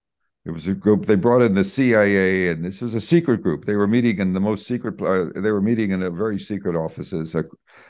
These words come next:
uh, right next door. There's an office building next to the White House that's called the Executive Office Building. They were meeting there, and it's important to say, I did say where it was because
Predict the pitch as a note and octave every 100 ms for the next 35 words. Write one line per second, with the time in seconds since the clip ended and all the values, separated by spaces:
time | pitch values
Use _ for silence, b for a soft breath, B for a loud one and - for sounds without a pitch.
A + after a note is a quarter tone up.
0 | b E2 E2 E2 E2+ G#2+ F#2 G2 - G2
1 | F2 F2+ E2+ E2+ E2 D#2 G#2 G#2+ G2 G2
2 | F2+ F2+ F2 - E2 D#2+ F2+ D#2+ D#2+ D#2
3 | E2 - - _ - G#2 F2+ E2 F2 G2+
4 | G2+ D#2+ D#2+ E2 E2+ - E2+ D2+ D2+ -
5 | b b b - G2 G2+ G#2 B2 A#2+ G2+
6 | F#2 G2 G#2 G#2+ G2 A#2+ C3 G#2+ - A#2+
7 | G2+ E2+ E2+ B2 - F#2 F2+ A2 G#2+ E2
8 | F2+ F#2+ G2 F#2+ F2 D#2+ -